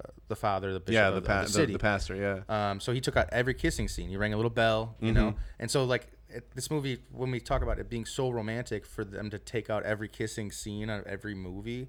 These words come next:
Speaker 2: Mm-hmm.
Speaker 1: is, like, it just plays into that. And, like, young Toto was kinda taking these little, um, you know, scraps for himself
Speaker 2: Yeah.
Speaker 1: just to kinda go over. And I know you talked about before how even the love of film is romanticized and
Speaker 2: Mm-hmm.
Speaker 1: how he was able to take these,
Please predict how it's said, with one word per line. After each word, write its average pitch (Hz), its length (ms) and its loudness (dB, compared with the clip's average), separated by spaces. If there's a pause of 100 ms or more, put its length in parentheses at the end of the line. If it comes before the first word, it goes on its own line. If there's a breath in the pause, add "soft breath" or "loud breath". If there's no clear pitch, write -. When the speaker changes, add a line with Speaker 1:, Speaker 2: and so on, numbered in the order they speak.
Speaker 2:
Mm-hmm. 110 380 0
Speaker 1:
is, 107 80 0
like, 107 140 -2 (100)
it - 80 -18
just - 160 -8
plays 135 240 4
into 156 160 2
that. 90 300 -2
And, 104 100 -2
like, 104 220 -2
young 110 180 -2
Toto 110 300 0
was 98 100 -4
kinda 101 220 -4 (360)
taking 107 280 -6
these 98 200 -6
little, 95 480 -4
um, - 240 -10
you - 80 -12
know, 95 100 -12 (100)
scraps - 500 -4
for - 140 -8
himself 143 300 2
Speaker 2:
Yeah. - 40 -4
Speaker 1:
just 113 140 -4
to - 60 -14
kinda 107 180 -2
go 101 180 -2
over. 113 240 -4 (480 loud breath)
And 107 140 -4
I 117 100 0
know 139 120 0
you 131 40 -2
talked 127 220 -2
about 107 140 -6
before 139 340 0
how 101 380 2 (1900 soft breath)
even 156 340 0
the 117 100 0
love 120 160 4
of 107 100 -2
film 147 280 0
is 98 80 0
romanticized - 640 -4
and 104 300 4
Speaker 2:
Mm-hmm. 110 80 2
Speaker 1:
how 104 120 4
he 110 140 0
was 104 180 -2
able 101 200 0
to 98 160 -4
take 107 340 -2
these, 101 480 -6